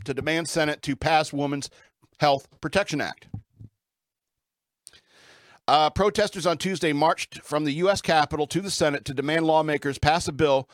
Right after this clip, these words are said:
that would codify nineteen seventy-three's Roe versus Wade into law.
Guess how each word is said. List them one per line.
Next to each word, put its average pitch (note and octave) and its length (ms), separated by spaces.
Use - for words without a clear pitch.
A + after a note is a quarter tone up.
that C3+ 120
would C3+ 120
codify D#3 580
nineteen D#3 300
seventy-three's D3+ 520
Roe C#3+ 180
versus C#3+ 300
Wade C3+ 240
into C3 180
law. B2+ 360